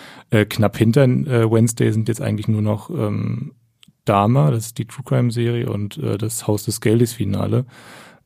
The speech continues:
Ähm, auch relativ junge Serien, also man sieht, da ist ein kleines Muster. Es werden immer mehr Netflix-Rekorde gebrochen.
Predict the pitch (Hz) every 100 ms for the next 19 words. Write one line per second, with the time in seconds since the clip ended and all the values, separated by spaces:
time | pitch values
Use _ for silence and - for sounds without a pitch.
0 | - 101 98 104 - 123 160 110 90 95
1 | 95 95 98 110 117 101 98 98 98 110
2 | 117 110 113 107 98 113 120 120 117 -
3 | - - - - 101 120 120 110 104 104
4 | 107 - - - 113 120 123 120 117 120
5 | 127 127